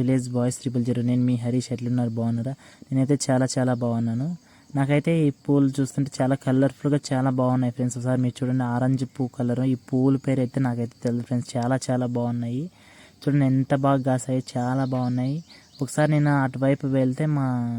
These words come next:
నాకైతే చాలా బాగా నచ్చాయి, ఒకసారి మీకు చూపిద్దామని చెప్పి. ఆ, ఈ పూలు అయితే చాలా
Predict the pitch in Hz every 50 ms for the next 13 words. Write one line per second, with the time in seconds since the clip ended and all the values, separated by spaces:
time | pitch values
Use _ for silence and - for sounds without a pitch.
0 | 117 117 120 120 - _ - - - _ _ - 135 131 131 131 135 127 - 151
1 | - - - 139 131 135 139 135 135 139 143 139 135 131 - - 147 135 123 -
2 | - 135 135 131 135 131 127 - 127 - - 139 123 - 135 127 139 131 131 131
3 | 131 123 - 131 - - 170 175 185 190 - _ - - - - - _ _ _
4 | 147 143 139 131 127 131 135 131 135 131 131 - _ - 170 165 165 165 160 -
5 | 170 160 - - 139 127 131 139 143